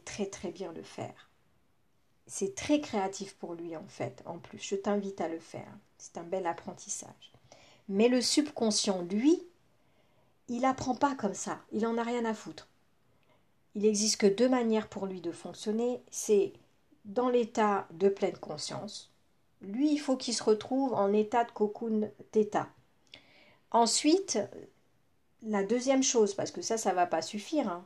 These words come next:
parce que, euh, il est très dur, celui-ci, c'est, euh, oui, en parlant, il est très dur, <laughs> le subconscient, c'est que l'apprentissage,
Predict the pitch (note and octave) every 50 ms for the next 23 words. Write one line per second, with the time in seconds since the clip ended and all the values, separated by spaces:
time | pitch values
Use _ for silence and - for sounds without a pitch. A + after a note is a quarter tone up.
0 | - _ - - - - - F3+ E3+ - - - - - - - F3 F3 F3 -
1 | - B3+ A#3 G3 F3+ F3 E3 D#3 - - E3+ D#3 D#3 D#3 D#3 - - A3+ A#3+ B3
2 | B3+ - _ _ - - - - - - _ - - - - C4 B3+ C4 C#4 C4+
3 | - - - G3+ F3+ F3 E3+ E3+ F3 F3+ - - - - - - - F3 F#3 F3+
4 | F#3+ A3 - - G#3 - F#3+ E3+ D#3+ E3 E3+ E3+ E3+ E3+ E3+ E3+ E3+ E3 - G3
5 | F3+ F#3 A3 G#3+ - - - A#3 A3+ B3 A#3 A3 - - G#3 G3 - - - F#3+
6 | F#3 - - A#3+ B3+ C#4+ - - - - - - - - - - - - G#3+ G#3
7 | G#3 A3+ G3+ G3+ G3+ G3+ G3+ - - G#3+ G#3+ G#3 - A3 G3+ - - B3 B3+ C4+
8 | C#4+ D4 D4+ D#4+ D#4+ D4+ D4+ - - -